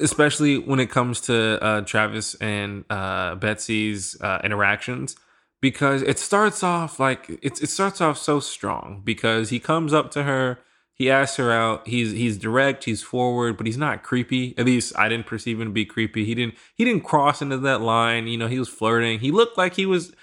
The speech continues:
he looked like he was doing an okay job. She looked like she was enjoying it. He looked like he was enjoying it. It was just a,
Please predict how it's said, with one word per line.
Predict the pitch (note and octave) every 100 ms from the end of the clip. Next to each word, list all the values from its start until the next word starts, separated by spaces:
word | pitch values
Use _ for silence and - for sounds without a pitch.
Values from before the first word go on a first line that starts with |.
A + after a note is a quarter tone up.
| _
he | -
looked | C#4+ C#4 -
like | G#3
he | G3
was | F#3
doing | D3+ E3
an | D3+
okay | C3 C#3 C3+ C3+
job. | A2 A2 A2 A2
She | C3+
looked | C#3+ B2+
like | B2
she | - B2
was | A#2+
enjoying | A2+ G#2+ A2 A2
it. | A2 A2 - _ _
He | - B2 B2
looked | A#2
like | A2 G#2+
he | A2+
was | G#2+
enjoying | G#2 G#2 G#2
it. | G2+
It | C#3
was | C3+
just | C#3+
a, | B2+ B2